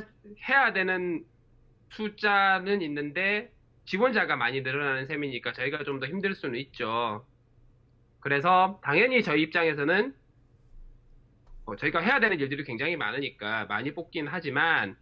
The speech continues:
역량 검증은 당연히 필요하고요. 그래서 일반적인 코드 좀 돌려보신 분, 뭐 이런 분들은 안 된다 이런 개념보다는요. 굉장히 빨리 배우실 수 있는 분, 굉장히 적응을 잘하실 수 있는 분,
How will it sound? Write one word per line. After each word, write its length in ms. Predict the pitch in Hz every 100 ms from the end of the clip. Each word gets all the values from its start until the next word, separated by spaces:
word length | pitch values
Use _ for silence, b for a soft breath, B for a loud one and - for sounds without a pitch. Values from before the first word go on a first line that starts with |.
| _ - -
역량 240 | 160 285 262
검증은 280 | 220 226
당연히 320 | 208 127 135 139
필요하고요. 800 | 226 214 240 196 139 156 110 - - _ _ - - -
그래서 680 | 131 135 135 127 120 110 - _ - - - - - -
일반적인 440 | 226 311 269 226
코드 260 | 214 269 240
좀 160 | 208 160
돌려보신 800 | 190 208 190 151 165 185 180 165
분, 360 | 170 143 107 _ _ _ _ _ _
뭐 200 | 135 123
이런 600 | 147 202 240 240 233 233
분들은 1300 | 196 202 196 202 196 185 - - - - 190 202 185
안 140 | - 151
된다 240 | 220 185
이런 180 | 180 294
개념보다는요. 840 | 214 185 175 139 117 151 190 101 _ _ _ _ _ _ _ _ _ _ _ _ - -
굉장히 360 | - 151 254 262
빨리 240 | - 339
배우실 340 | 269 214 196 170
수 120 | 165
있는 300 | 135 135 123
분, 240 | 123 95 - _ -
굉장히 960 | 135 165 190 185 180 180 180 175 165
적응을 340 | 175 190 262 220
잘하실 340 | 151 143 160
수 100 | 160
있는 260 | 123 123 113
분, 280 | 107 202